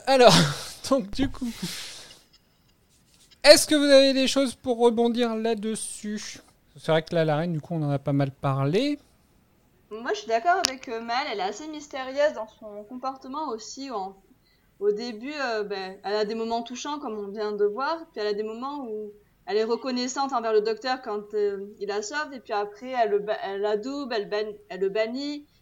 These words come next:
Speaker 2: Après, elle veut monter Torchwood pour se protéger, euh, bah, du coup, de ce qu'elle a vu. Donc c'est vrai qu'elle est un peu mystérieuse sur,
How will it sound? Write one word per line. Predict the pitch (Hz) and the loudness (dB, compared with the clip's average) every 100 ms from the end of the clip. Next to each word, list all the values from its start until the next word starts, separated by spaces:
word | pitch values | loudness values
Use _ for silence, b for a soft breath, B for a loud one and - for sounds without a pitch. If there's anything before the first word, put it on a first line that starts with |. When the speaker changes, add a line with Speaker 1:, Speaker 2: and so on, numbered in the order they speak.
| b | b
Speaker 2:
Après, | - 202 226 | -8 -6 -4
elle | 226 | -2
veut | 208 | -2
monter | 214 214 208 | -2 2 2
Torchwood | 226 226 - 240 | 2 -6 -10 -10
pour | 214 214 | -10 -8
se | - | -4
protéger, | 208 208 208 220 220 220 240 226 | -2 -2 -2 0 -2 -4 -6 -4
euh, | 208 190 185 _ _ _ _ _ _ _ _ | -4 -6 -12 _ _ _ _ _ _ _ _
bah, | 190 | -8
du | 190 202 | -6 -6
coup, | 247 | -6
de | 220 | -4
ce | 427 | -4
qu'elle | 440 196 | -4 -2
a | 208 | -2
vu. | 220 277 311 320 _ _ _ _ | -4 -6 -10 -14 _ _ _ _
Donc | 208 226 | -16 -14
c'est | - | -10
vrai | 285 | -8
qu'elle | 339 285 | -6 -6
est | 339 | -6
un | |
peu | 247 | -6
mystérieuse | 277 285 277 277 277 - | -10 -8 -6 -6 -8 -14
sur, | 233 | -8